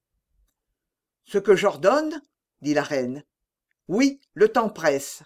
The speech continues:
Combien d'hommes, à peu près, avez-vous au Palais-Royal ? » « Six cents hommes. » « Mettez cent hommes autour de moi, et avec le reste, balayez-moi toute cette populace. » «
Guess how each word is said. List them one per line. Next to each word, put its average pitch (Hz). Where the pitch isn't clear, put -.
Combien 233
d'hommes, 262
à 185
peu 196
près, 254
avez-vous 180
au 190
Palais-Royal ? » « 175
Six 285
cents 247
hommes. » « 127
Mettez 214
cent 294
hommes 254
autour 196
de 165
moi, 175
et 175
avec 175
le 175
reste, 226
balayez-moi 202
toute 196
cette 170
populace. » « 160